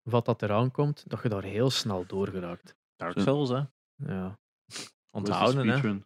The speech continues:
Speaker 3: Wa-, van Ghouls and Ghosts, of wat?
Speaker 1: Ghouls and Ghosts, ja.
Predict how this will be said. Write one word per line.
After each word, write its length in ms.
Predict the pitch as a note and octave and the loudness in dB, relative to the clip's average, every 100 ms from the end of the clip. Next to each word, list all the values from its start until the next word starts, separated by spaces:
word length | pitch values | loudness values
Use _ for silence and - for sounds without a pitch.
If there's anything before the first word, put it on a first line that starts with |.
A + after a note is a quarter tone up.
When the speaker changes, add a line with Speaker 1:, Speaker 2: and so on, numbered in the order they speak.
| _ _ _ _ _ _ _ _ | _ _ _ _ _ _ _ _
Speaker 3:
Wa-, 220 | B2 A#2 | 0 2
van 320 | C3 A#2+ - _ _ C3 | 2 2 -2 _ _ -2
Ghouls 260 | C3 B2+ | 2 2
and 180 | B2+ A#2+ | 2 2
Ghosts, 400 | D3 G3 - - | 2 0 -4 -8
of 140 | G#2+ | -8
wat? 180 | - A#2+ | -6 -6
Speaker 1:
Ghouls 280 | A#2+ A2+ A2+ | -4 -6 -4
and 140 | G#2+ G#2 | -6 -6
Ghosts, 260 | G#2+ A2 - | -8 -10 -14
ja. 220 | G2+ | -16